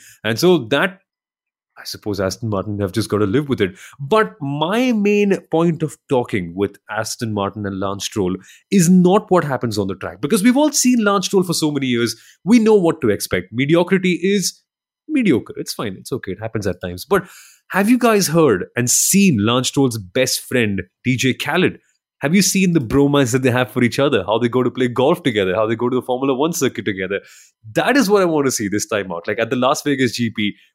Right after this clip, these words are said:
will D J Khaled be there to support his best friend Lance Stroll? That, for me, is going to be a big story to watch for, because D J Khaled supported Lance Stroll by changing Lance's tires with a pit gun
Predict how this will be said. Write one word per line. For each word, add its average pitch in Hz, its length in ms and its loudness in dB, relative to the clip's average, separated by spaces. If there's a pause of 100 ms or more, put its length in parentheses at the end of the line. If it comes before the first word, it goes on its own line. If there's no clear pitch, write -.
will 214 280 4
D 170 200 4
J 147 160 2
Khaled 123 380 -2
be 113 100 -2
there 107 160 0
to 110 80 -6
support 117 460 -4
his 110 120 -4
best 101 320 -4
friend 101 240 -2
Lance 98 260 -2
Stroll? 90 260 -6 (500)
That, 180 300 0
for - 200 -4
me, 110 380 -4
is 113 160 -6
going 117 200 -2
to 117 40 -2
be 110 140 -2
a - 20 -2
big 101 220 -4
story 107 320 -4
to 101 80 -4
watch 101 240 -4
for, 85 280 -8
because 139 320 -4 (380)
D 196 140 0
J 233 160 0
Khaled 175 420 0
supported 131 400 0
Lance 123 240 0
Stroll 98 400 -2 (220)
by 127 100 2
changing 170 560 0
Lance's 139 460 0
tires 117 400 0
with 107 120 -4
a 110 180 2 (460)
pit 131 200 -4
gun 104 320 -2